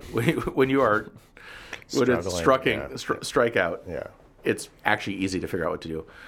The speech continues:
Speaker 1: When you're, like, meddling, middling along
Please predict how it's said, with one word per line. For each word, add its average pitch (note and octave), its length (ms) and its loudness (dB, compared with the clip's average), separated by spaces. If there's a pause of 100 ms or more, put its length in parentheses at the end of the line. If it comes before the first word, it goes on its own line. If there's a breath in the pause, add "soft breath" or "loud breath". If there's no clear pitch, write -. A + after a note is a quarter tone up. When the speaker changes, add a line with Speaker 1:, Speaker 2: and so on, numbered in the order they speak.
(340 loud breath)
Speaker 1:
When B2 220 2
you're, C#3 240 4
like, C3 380 0 (520)
meddling, G2 1300 -2
middling G#2 300 0
along F2+ 480 0